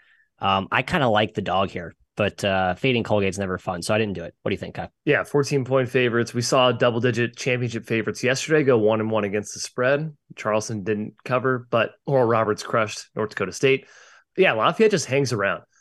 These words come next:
Speaker 2: Um, they played Colgate within four points last game. They dragged that game to sixty-two possessions. It was tied at half. Colgate is way better. They should dominate, but Lafayette, they just have this knack, this ability to make games crawl.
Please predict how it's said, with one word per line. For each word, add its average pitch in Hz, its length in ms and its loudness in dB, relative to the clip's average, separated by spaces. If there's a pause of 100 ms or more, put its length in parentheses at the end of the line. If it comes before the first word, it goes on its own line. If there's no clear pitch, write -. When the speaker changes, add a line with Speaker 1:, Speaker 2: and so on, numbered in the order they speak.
(240)
Speaker 2:
Um, 95 280 -2
they 110 120 0
played 139 260 2
Colgate 143 360 4
within 113 200 -6
four 123 240 0
points 131 340 -2
last 147 240 0
game. 143 200 -2
They 143 100 4
dragged 104 520 0
that 107 180 0
game 113 180 -2
to 101 60 -4
sixty-two 120 480 -8
possessions. 107 560 -4
It 101 60 -2
was 90 120 -6
tied 117 260 -2
at 107 80 -4
half. 110 380 -2 (420)
Colgate 202 320 6
is 147 100 2
way 156 160 4
better. 131 440 0 (220)
They 123 80 0
should 143 260 0
dominate, 123 520 2
but 110 100 -2
Lafayette, 160 580 0 (300)
they 143 60 -6
just 160 160 -2
have 170 160 0
this 147 200 -2
knack, 120 360 0
this - 160 -6
ability 117 460 0
to - 140 -10
make 110 220 -2
games 107 380 -4
crawl. 110 600 0